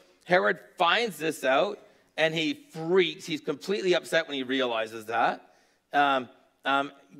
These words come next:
God says to Joseph, "Flee to Egypt." He does so. That's out of Ho-, Hosea eleven one. "Out of Egypt I called my son." Flees to Egypt, and then after he flees to Egypt, when Herod realizes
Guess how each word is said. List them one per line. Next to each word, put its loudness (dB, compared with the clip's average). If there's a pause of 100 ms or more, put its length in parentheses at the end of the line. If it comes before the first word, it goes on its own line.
(140)
God 2
says 0
to -10
Joseph, -2
"Flee 0
to -12
Egypt." -4 (460)
He -6
does 2
so. 0
That's 2 (160)
out 4
of 0
Ho-, -2 (100)
Hosea 2
eleven 2
one. 2 (260)
"Out 2
of -10
Egypt -4
I 4
called 0
my 2
son." -2 (720)
Flees 0 (160)
to -6
Egypt, -2
and 0
then 2
after 2
he -2
flees -2
to -6
Egypt, -4
when -4
Herod 0
realizes 0